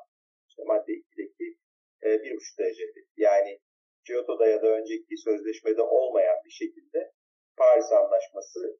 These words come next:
küresel sıcaklık artışını iki derecenin çok altında, hatta bir buçuk derecede tutma gibi bir hedef belirlemiş ve bütün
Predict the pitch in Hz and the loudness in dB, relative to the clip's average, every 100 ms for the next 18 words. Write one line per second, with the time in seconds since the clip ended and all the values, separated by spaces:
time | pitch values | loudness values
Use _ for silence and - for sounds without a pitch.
0 | _ - 117 - - - 120 120 - - | _ -2 0 2 2 0 -2 -2 0 2
1 | - - - - 571 - _ _ _ _ | 2 0 -14 -8 -6 -8 _ _ _ _
2 | - 147 120 - 151 170 160 - 120 85 | 0 4 4 2 -4 -2 -2 2 2 2
3 | - - - 185 - - - - - - | 0 -10 -2 -2 0 -2 -2 -2 2 2
4 | - 311 320 - - - - - - - | 0 -10 -16 -18 -14 -10 -10 -12 -20 -20
5 | _ _ _ 135 - - - 110 123 123 | _ _ _ -12 -12 -16 -16 -14 -6 -2
6 | 113 - _ _ _ _ - 107 - 113 | -4 -6 _ _ _ _ -8 -8 -8 -18
7 | - - 107 _ _ | -20 -20 -20 _ _